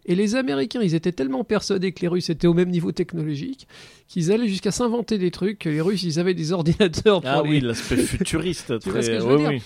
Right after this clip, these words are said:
Speaker 1: Ivan Drago, en fait, c'est la, c'est le triomphe de la, de la propagande soviétique.
Speaker 2: Hmm.
Speaker 1: Je trouve ça génial, avec le recul.
Speaker 2: Mais c'est très bien, et, euh, c'est vrai que moi, je me souvenais toujours,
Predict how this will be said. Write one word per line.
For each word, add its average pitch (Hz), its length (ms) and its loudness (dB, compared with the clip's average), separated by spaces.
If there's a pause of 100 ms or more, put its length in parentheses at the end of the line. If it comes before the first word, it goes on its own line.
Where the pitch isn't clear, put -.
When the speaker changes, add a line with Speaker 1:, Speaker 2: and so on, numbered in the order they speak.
(240)
Speaker 1:
Ivan 220 300 -2
Drago, 233 400 0
en 220 100 -4
fait, 220 400 -4 (160)
c'est 208 500 -2
la, 156 440 -2
c'est 196 160 -6
le 196 100 2
triomphe 254 580 -4
de 180 380 0
la, 151 240 2
de 156 80 0
la 180 140 0
propagande 190 680 0
soviétique. 165 640 -4 (180)
Speaker 2:
Hmm. 123 220 0
Speaker 1:
Je 98 60 -8
trouve - 160 -6
ça 233 160 4
génial, 175 400 0
avec 170 220 -2
le 170 60 -6
recul. 160 320 -8 (240)
Speaker 2:
Mais 120 100 -2
c'est - 140 -10
très - 160 -4
bien, 190 300 -2
et, 127 300 -4
euh, 135 240 -6 (420)
c'est - 220 -8
vrai 151 160 -2
que 117 220 0
moi, 131 220 -2
je 135 80 -4
me 123 100 -2
souvenais 107 320 -4
toujours, 123 500 -2